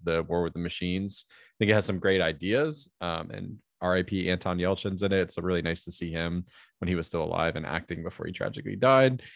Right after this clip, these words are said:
Um, that's a very, very, um, you know, interesting movie, if a little uneven. Uh, I did not see Genesis, so I don't have much to offer other than I've heard it's, like, abysmal. Um, and I think it's P G thirteen, right? Isn't that,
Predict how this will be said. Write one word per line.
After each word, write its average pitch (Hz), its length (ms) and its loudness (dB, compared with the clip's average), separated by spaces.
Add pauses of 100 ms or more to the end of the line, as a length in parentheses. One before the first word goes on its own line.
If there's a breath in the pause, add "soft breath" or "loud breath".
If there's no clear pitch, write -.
(280 loud breath)
Um, 82 340 0
that's 90 160 -2
a 92 80 -2
very, 82 340 0
very, 78 540 -2
um, 73 420 -4 (800)
you 101 100 4
know, 80 320 0
interesting 90 600 2 (120)
movie, 80 420 -4
if - 380 -6
a 95 80 2
little 80 260 0
uneven. 76 580 -6 (600 loud breath)
Uh, 85 260 2
I - 100 4
did 110 200 2
not 110 380 2
see 92 560 0
Genesis, 80 500 0
so 87 100 0
I 85 60 2
don't 82 120 -4
have 92 120 -2
much 87 220 -4
to - 100 -2
offer 82 300 -2
other 82 140 -2
than 80 180 -4
I've 78 200 -4
heard 85 200 2
it's, 76 200 -4
like, 73 240 -2
abysmal. 95 680 2 (260)
Um, 73 560 -2
and 78 80 -8
I - 60 -12
think - 120 -8
it's 76 100 -8
P 87 160 -4
G 78 120 -8
thirteen, - 420 -8
right? - 260 -4 (100)
Isn't 85 240 -10 (300)
that, - 220 -6